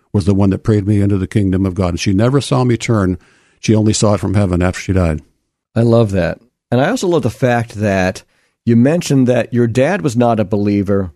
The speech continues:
Speaker 2: but that your mom was. So they made it work out between them. I mean, the Bible tells us that if you are married to a non-believer, to stick with them unless there are biblical principles negating it.
Speaker 1: I learned a lot from my dad. He taught me not to complain.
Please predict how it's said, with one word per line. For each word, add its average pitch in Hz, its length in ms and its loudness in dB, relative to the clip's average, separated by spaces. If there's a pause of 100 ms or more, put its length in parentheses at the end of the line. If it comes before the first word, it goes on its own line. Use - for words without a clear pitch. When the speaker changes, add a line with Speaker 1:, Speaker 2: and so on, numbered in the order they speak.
(200)
Speaker 2:
but 113 180 -4
that 113 120 0
your 113 160 0
mom 90 440 0
was. 87 340 -6 (160)
So 131 100 2
they 143 300 0
made 185 180 0
it 131 120 -2
work 117 300 0
out 92 240 0
between 85 360 -4
them. 82 160 -6
I 98 60 -2
mean, 110 100 2
the 110 80 2
Bible 117 300 0
tells 107 300 0
us 101 180 -6
that 101 140 -2 (280)
if 113 160 -2
you 110 100 0
are 113 200 2
married 101 360 0
to 101 140 0
a 95 40 4
non-believer, 80 800 -2 (460)
to 113 220 -2 (120)
stick - 300 -2
with 123 140 2
them 113 140 2
unless 101 280 -2
there 101 160 -2
are 90 140 -4 (380)
biblical 101 420 -2
principles 87 680 -4 (280)
negating 95 680 2
it. - 200 -10 (460)
Speaker 1:
I - 60 0
learned 120 220 2
a 107 40 2
lot 104 240 0
from 107 140 -2
my 98 100 2
dad. 95 220 0
He 92 60 -2
taught - 200 -2
me 98 80 -2
not 92 220 -2
to - 100 -16
complain. 95 600 0